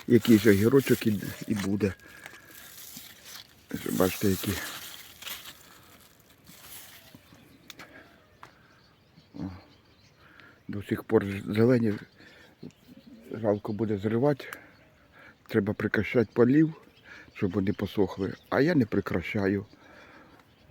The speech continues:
Ну, ще, може, пізніше, що нехай порадують нас, потім вже буду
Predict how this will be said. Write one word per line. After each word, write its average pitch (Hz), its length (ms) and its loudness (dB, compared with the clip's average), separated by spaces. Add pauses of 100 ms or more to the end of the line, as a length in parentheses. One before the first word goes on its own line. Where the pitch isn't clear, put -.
(1000)
Ну, 220 60 -2
ще, 117 160 6
може, 110 300 0 (280)
пізніше, 104 560 0 (800)
що 101 100 -4
нехай 98 280 2 (200)
порадують 120 580 6
нас, 95 160 2
потім 101 340 0
вже 98 160 2
буду 95 360 2